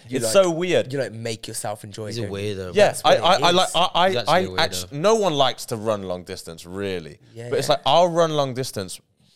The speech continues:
Speaker 2: I don't enjoy it whilst I'm doing it, but, like, it's still fun,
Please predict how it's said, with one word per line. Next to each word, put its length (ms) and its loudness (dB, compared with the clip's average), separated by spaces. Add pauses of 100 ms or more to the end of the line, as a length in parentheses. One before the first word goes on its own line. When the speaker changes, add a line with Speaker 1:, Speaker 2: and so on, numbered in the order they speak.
(160)
Speaker 2:
I 80 -2
don't 240 0
enjoy 380 2
it 80 -2
whilst 180 0
I'm 80 -6
doing 300 -2
it, 100 -10
but, 100 -8
like, 160 -8
it's 100 -8
still 200 -4
fun, 440 -4